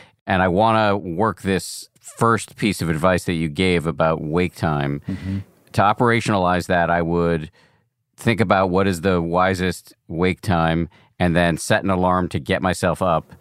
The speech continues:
Speaker 2: Yes.
Speaker 1: And then impose some discipline on the front end around bedtime so that I'm getting enough sleep
Speaker 2: Yes.
Speaker 1: to hit that. Okay.
Speaker 2: Yes. And the bedtime is also then not a curfew.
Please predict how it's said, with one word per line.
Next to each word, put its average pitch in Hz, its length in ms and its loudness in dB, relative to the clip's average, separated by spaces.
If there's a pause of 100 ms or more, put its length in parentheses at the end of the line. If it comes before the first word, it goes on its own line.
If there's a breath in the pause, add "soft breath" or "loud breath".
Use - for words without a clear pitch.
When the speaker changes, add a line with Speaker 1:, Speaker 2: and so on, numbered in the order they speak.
Speaker 2:
Yes. 95 400 -4
Speaker 1:
And 98 160 2
then 98 140 2
impose 123 500 0
some 90 260 -2
discipline 92 600 -2
on 82 120 0
the 76 60 -2
front 123 400 0
end 80 320 -2
around 80 680 -2 (360 soft breath)
bedtime 76 720 0 (320 soft breath)
so - 180 -2
that 85 140 4
I'm 73 100 -2
getting 87 240 0
enough 80 260 0
sleep - 480 -6 (400)
Speaker 2:
Yes. 117 360 0 (100)
Speaker 1:
to 90 160 2
hit 85 160 2
that. - 240 -2 (100)
Okay. - 240 -2 (360 loud breath)
Speaker 2:
Yes. 147 320 2
And 160 180 -2
the 151 40 0
bedtime 135 800 -2
is 131 200 -4
also 139 360 -2
then 131 360 0
not 131 180 2
a 131 40 0
curfew. - 640 -6